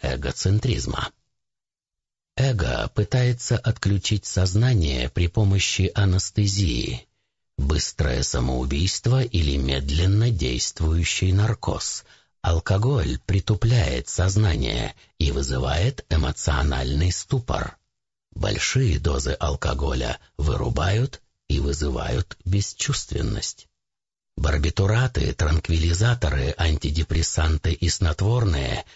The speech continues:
это пропуски на выход, скупаемые безумным анестезиологом-эсхатологом. Вы когда-нибудь слышали, о чем говорит способный артикулировать наркоман? О дозе героина.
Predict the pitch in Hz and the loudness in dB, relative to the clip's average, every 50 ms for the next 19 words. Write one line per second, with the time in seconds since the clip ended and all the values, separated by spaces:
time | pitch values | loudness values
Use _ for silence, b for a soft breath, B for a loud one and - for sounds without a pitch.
0 | B B _ 131 139 - - 123 120 117 120 - - - - - 107 113 113 - | B B _ -2 -2 2 2 4 4 4 2 -2 -6 -2 0 2 2 2 0 0
1 | - 95 - - - - 101 95 98 98 101 98 98 107 98 - - - - - | -2 -4 -4 -4 -2 0 2 4 4 4 4 2 2 2 0 0 -2 -4 -6 -8
2 | - - - _ - - - - - 80 - - 80 71 64 65 73 71 69 67 | -12 -16 -18 _ -10 -8 -4 -2 -2 0 0 0 0 2 2 2 2 2 2 0
3 | 69 - 65 69 67 69 71 80 98 110 110 110 113 117 117 123 123 - 80 78 | 0 0 0 0 -2 0 0 2 2 4 4 4 4 4 2 0 0 0 0 0
4 | 76 69 - - - 73 71 67 71 71 65 62 65 71 73 85 82 85 85 87 | 0 0 -2 -2 -2 -2 0 0 0 -2 -2 -2 -2 -2 -2 0 0 0 2 2
5 | 98 - - 90 90 - - - - 98 - - 117 87 - - - 60 57 57 | 0 0 0 -2 -2 -2 -2 -2 -2 0 0 0 0 0 0 -4 -4 -4 -4 -4
6 | 57 55 - - _ _ _ _ _ _ _ _ _ _ _ _ _ _ _ _ | -4 -4 -6 -10 _ _ _ _ _ _ _ _ _ _ _ _ _ _ _ _
7 | _ - 120 143 - - 117 120 - - 117 113 110 113 120 - - - 156 151 | _ -2 0 0 0 0 0 2 2 4 4 2 2 0 -2 -2 -2 -2 -2 0
8 | - - 113 110 - 113 117 - - 76 78 - - - 87 78 69 64 67 78 | 0 0 0 0 0 -2 -2 -2 -2 -2 -2 0 0 2 2 2 2 0 0 0
9 | 73 69 64 62 87 110 117 - - - - - 69 - - - 76 69 67 65 | 0 0 0 2 0 0 -2 -4 -10 -6 -2 -2 -2 0 0 0 0 0 0 0
10 | 65 - - 73 67 65 - - 76 - - 69 60 58 67 - 78 78 82 101 | 0 0 -2 -4 -4 -4 -4 -4 -6 -4 -2 -2 -2 0 0 0 0 0 0 0
11 | 95 - - - 90 90 90 90 - - 92 - - - - - - - _ _ | -2 -2 0 0 2 2 2 0 0 0 0 2 0 0 -2 -4 -4 -8 _ _
12 | _ _ _ _ _ _ _ _ _ _ _ _ _ _ _ _ _ _ _ _ | _ _ _ _ _ _ _ _ _ _ _ _ _ _ _ _ _ _ _ _
13 | _ _ _ - 64 62 - - 58 58 60 64 62 - 92 98 90 87 98 104 | _ _ _ -4 -4 -4 -4 -4 -4 -2 -2 -2 0 0 0 0 2 2 2 2
14 | 104 110 110 101 76 - - 58 58 - - - | 2 2 2 2 0 -2 -4 -4 -4 -4 -6 -8